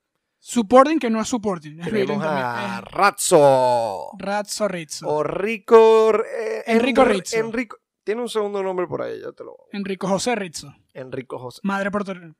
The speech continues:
Speaker 2: Mierda. Ajá,
Speaker 1: Ah.
Speaker 2: Enrico Salvatore Razzo Rizzo.
Speaker 1: Creo que es holandés.
Speaker 2: Sí, totalmente. Que es del Bronx. Sí.
Speaker 1: Del Bronx, obviamente.
Speaker 2: Coño, Nueva York, Nueva York originalmente era Nueva Ámsterdam. Así que
Speaker 1: Sí.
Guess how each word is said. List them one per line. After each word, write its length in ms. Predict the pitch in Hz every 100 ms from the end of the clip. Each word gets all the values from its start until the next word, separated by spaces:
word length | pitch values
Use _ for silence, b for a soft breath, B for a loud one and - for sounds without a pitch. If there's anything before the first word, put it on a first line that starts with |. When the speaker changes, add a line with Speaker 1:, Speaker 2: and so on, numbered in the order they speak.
| _
Speaker 2:
Mierda. 500 | 123 120 135 139 110 _
Ajá, 220 | - - 190
Speaker 1:
Ah. 80 |
Speaker 2:
Enrico 380 | 202 220 247 247
Salvatore 1000 | 233 233 214 208 208 202 202 247 240 233 - _
Razzo 960 | 165 196 233 - - - 233 220 - _
Rizzo. 680 | 143 131 120 - - 123 127
Speaker 1:
Creo 160 | - 190
que 60 |
es 60 | 196
holandés. 380 | 214 170 160 139 b b b b
Speaker 2:
Sí, 520 | - - - 156 151 -
totalmente. 540 | 165 151 151 147 127 -
Que 120 | - 139
es 60 |
del 140 | 139 135
Bronx. 460 | 131 117 - -
Sí. 180 | _ -
Speaker 1:
Del 80 | -
Bronx, 380 | 147 135 - _ _
obviamente. 600 | 202 185 180 160 147 143 _ _ _ -
Speaker 2:
Coño, 420 | 147 170 123 - _ -
Nueva 300 | 139 135 127
York, 300 | 123 139 -
Nueva 220 | 147 139
York 220 | 131 131
originalmente 760 | 160 202 190 165 165 190 196 247
era 460 | 214 165 143 127
Nueva 360 | 120 123 113 117
Ámsterdam. 480 | 170 - 135 123 120 _ _
Así 220 | - -
que 560 | - 131 151 170 151 127
Speaker 1:
Sí. 140 | -